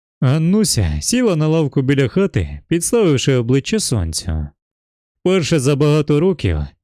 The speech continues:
їй не треба було нікуди бігти, нікого тягнути на собі, ні за ким не доглядати. Усередині стало на диво легко, ніби із неї зняли тягар, до якого жінка давно звикла.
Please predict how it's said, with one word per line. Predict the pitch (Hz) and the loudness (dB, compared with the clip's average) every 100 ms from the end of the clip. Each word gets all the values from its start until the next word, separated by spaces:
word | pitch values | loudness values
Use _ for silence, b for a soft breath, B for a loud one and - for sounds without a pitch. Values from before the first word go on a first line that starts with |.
| _ | _
їй | 196 226 | -2 0
не | 165 | 0
треба | 151 180 160 151 | 2 0 2 2
було | 143 139 | 2 2
нікуди | 143 143 160 202 | 0 0 0 0
бігти, | 143 82 - 85 73 71 _ _ _ - | 0 -2 -4 -6 -6 -8 _ _ _ -4
нікого | 185 - 214 143 107 90 | -2 0 2 2 2 0
тягнути | 147 151 147 151 | 0 0 0 0
на | 151 | 0
собі, | 147 208 139 82 76 _ _ _ 170 | 0 -2 -2 -2 -4 _ _ _ -2
ні | 190 | 0
за | 151 156 | 2 2
ким | 147 196 143 | 2 0 2
не | 131 | 0
доглядати. | 160 160 202 156 101 82 80 73 67 _ _ _ _ | 2 2 0 0 -2 -2 -4 -6 -10 _ _ _ _
Усередині | 185 175 180 175 190 156 143 | -4 0 2 2 2 2 0
стало | 127 165 160 131 104 82 | 0 0 2 2 0 0
на | 110 147 | 0 0
диво | 160 160 180 | 0 2 2
легко, | 175 90 - 78 73 - _ _ _ - | 0 -2 -4 -6 -6 -10 _ _ _ -4
ніби | 160 170 156 151 110 | 0 2 2 2 2
із | 113 143 | 2 2
неї | 175 165 151 | 2 2 2
зняли | 147 151 151 | 0 0 0
тягар, | 151 139 175 135 78 - | 2 2 2 0 -4 -4
до | 135 202 | 0 2
якого | 160 139 175 143 | 2 2 2 2
жінка | 117 156 131 120 | 2 0 0 0
давно | 123 123 175 | 0 0 0
звикла. | 180 98 82 82 76 | 0 -2 -2 -4 -6